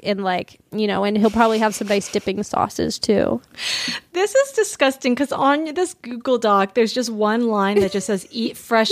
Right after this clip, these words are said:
Speaker 2: oysters off the rocks."
Speaker 1: <laughs> 'Cause I read that on something, some tour thing that you could do that.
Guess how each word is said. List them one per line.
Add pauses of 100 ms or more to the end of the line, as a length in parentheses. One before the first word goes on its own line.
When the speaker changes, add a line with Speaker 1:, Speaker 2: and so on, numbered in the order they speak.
Speaker 2:
oysters
off
the
rocks." (140)
Speaker 1:
<laughs>
'Cause
I
read
that
on
something,
some
tour
thing
that
you
could
do
that.